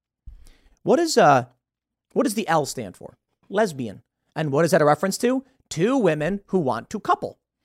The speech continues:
What about, uh, G, gay, two men who want to couple, bi, someone who wants to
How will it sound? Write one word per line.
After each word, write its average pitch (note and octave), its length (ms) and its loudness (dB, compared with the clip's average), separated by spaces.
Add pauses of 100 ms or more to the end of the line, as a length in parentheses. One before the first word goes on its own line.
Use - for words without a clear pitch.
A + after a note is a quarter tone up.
(360)
What D#3+ 140 4
about, F3+ 240 2
uh, D3 200 0
G, D3 460 -4
gay, C#3+ 400 -4
two C3+ 180 -10
men B2 260 -4
who C#3+ 80 -2
want C3 180 -4
to B2+ 60 -16
couple, C#3+ 240 -4
bi, C3+ 340 2
someone C3+ 300 -6
who D3 80 -2
wants C#3+ 220 -4
to D#3 280 -4